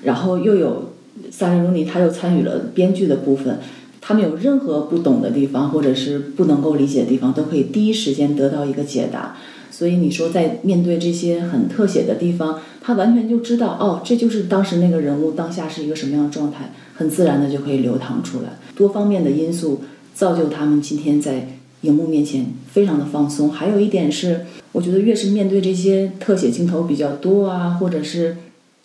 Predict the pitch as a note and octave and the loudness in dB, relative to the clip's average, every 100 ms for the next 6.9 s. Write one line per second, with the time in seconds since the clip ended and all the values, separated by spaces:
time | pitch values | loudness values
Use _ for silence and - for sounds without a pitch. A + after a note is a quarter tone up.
0 | _ _ - - E3 D#3 D3+ E3 E3 C#3+ | _ _ -12 0 0 2 -2 -2 0 2
1 | D3 C#3+ D#3 F3 D#3 D3+ F3+ E3+ E3+ E3 | 2 2 2 2 0 2 2 0 -2 -4
2 | E3 D#3 D3 F3 F3 E3+ C#3 C#3 C#3+ D3+ | 0 0 0 -2 -2 -2 -2 -4 -4 -2
3 | D3 D3 D3+ D#3+ E3 D#3+ - - - - | -2 -4 -4 -6 -6 -8 -10 -12 -16 -20
4 | - - _ _ _ _ A#3+ G#3 F3+ - | -20 -20 _ _ _ _ 0 2 0 2
5 | G3 D#3 C#3 B2+ - - E3+ - - - | 2 4 2 2 2 0 -2 -6 -4 2
6 | F#3+ F3 E3 - C#3+ - D3 A#2 | 2 2 -4 -4 -6 -4 -4 -6